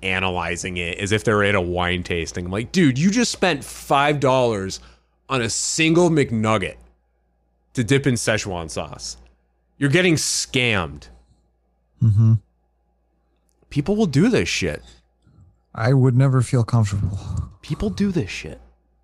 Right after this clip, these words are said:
Speaker 2: They
Speaker 1: It
Speaker 2: do.
Speaker 1: is, it is, it's the age that we live in now.
Speaker 2: Yep.
Speaker 1: Now, <laughs> if I may make such an obscure reference, of the many C S Is that exist, there was the New York series starring
Speaker 2: Mm-hmm.
Speaker 1: Gary Sinise,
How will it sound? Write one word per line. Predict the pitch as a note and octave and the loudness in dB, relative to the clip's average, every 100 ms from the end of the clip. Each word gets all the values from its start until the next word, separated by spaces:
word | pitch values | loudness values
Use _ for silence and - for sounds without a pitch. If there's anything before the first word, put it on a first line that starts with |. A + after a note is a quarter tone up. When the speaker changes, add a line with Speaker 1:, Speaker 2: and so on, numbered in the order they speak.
| _ _ - | _ _ -2
Speaker 2:
They | C#3+ | 2
Speaker 1:
It | |
Speaker 2:
do. | A#2 | 4
Speaker 1:
is, | A#2 G2+ - | 4 2 -8
it | A#2+ | -4
is, | A#2 G#2 F2+ - - _ _ _ _ _ _ | -2 -2 -4 -10 -14 _ _ _ _ _ _
it's | - - - | -18 -14 -8
the | F#2 - | -6 -2
age | A#2 D3 C3 | 2 2 2
that | C3+ | 0
we | A#2+ | 0
live | G#2+ F#2 D2+ | -2 -4 -8
in | D2+ - | -12 -16
now. | - - - _ _ _ _ _ _ _ _ _ _ - | -16 -16 -20 _ _ _ _ _ _ _ _ _ _ -4
Speaker 2:
Yep. | A2 A2 - _ _ _ _ _ _ _ - | 0 0 -4 _ _ _ _ _ _ _ -2
Speaker 1:
Now, | F3 F#3+ F#3 - - _ | 2 4 4 2 -4 _
<laughs> | _ | _
if | F3+ E3+ | -2 4
I | F#3+ | 4
may | F#3+ F3+ E3 - | 6 6 4 2
make | C#3+ D3 C#3+ C#3 - | 2 2 2 -2 -6
such | - D3 C3+ - | 0 2 2 0
an | C3+ | 0
obscure | A2 - C3+ A#2 | 0 2 4 4
reference, | A2 G#2+ - G2 F#2+ - - | 4 2 0 -4 -4 -6 -4
of | G#2 F#2+ | -4 -2
the | G#2 | 0
many | A2 A2+ G2+ | 2 2 0
C | - B2 G#2+ | -2 0 2
S | G2 A2 | 2 2
Is | G2+ G2+ F#2+ F2 | 2 2 0 0
that | F#2 | -2
exist, | F#2 F2+ G2 F#2 - | -2 -4 -4 -4 -4
there | G2 F#2 | -4 -2
was | F#2 F2+ | -4 -2
the | F2+ E2+ F2+ | -4 -2 -2
New | G#2 | 0
York | G2+ G#2 F#2+ - - - | 2 0 -2 -6 -14 -14
series | - - C#2+ C2 D2+ | -10 -8 -6 -8 -8
starring | - - E2+ D#2+ | -8 -6 -6 0
Speaker 2:
Mm-hmm. | G#2+ | 2
Speaker 1:
Gary | G2+ F#2 | 4 2
Sinise, | E2+ D#2+ E2 D#2 - | 0 -6 -6 -6 -10